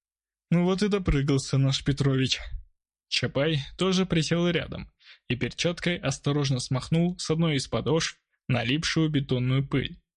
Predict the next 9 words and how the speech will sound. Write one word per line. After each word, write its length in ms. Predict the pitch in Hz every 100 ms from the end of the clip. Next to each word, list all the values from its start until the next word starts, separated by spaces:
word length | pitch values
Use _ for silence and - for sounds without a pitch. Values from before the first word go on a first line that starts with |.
| _ _ _ _
"Если 380 | 131 135 143 151
это 340 | 147 139 147 139
по 300 | - 165 160
его 400 | 180 185 135 110
вине". 360 | 110 113 120 - - _ _ _ _ _ _
"Хрень 580 | - - 139 127 135 120
какая-то", 540 | - 123 120 110 175 120 - _ _ _ _ _ _
нахмурился 760 | 131 117 - 160 175 170 - 175
Васильев. 640 | 170 - - - - -